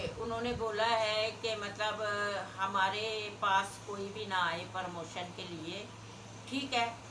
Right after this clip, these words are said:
वो उनकी अपनी मर्ज़ी है, वो उनका अपना वो है कि मतलब ज़िंदगी का अहम है, जो बोल सकते हैं वो बोल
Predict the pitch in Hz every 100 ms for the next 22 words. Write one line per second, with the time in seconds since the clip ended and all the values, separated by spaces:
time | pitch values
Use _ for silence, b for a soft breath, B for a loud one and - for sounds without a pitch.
0 | - - - - 180 214 208 202 208 -
1 | 196 196 185 156 170 175 175 175 180 175
2 | 165 170 160 165 165 165 156 143 - -
3 | - - 185 180 180 165 170 175 - -
4 | - - 185 165 156 175 160 170 170 165
5 | 175 170 165 156 143 - - 170 175 170
6 | 165 160 160 160 160 160 160 - 165 160
7 | 160 156 151 156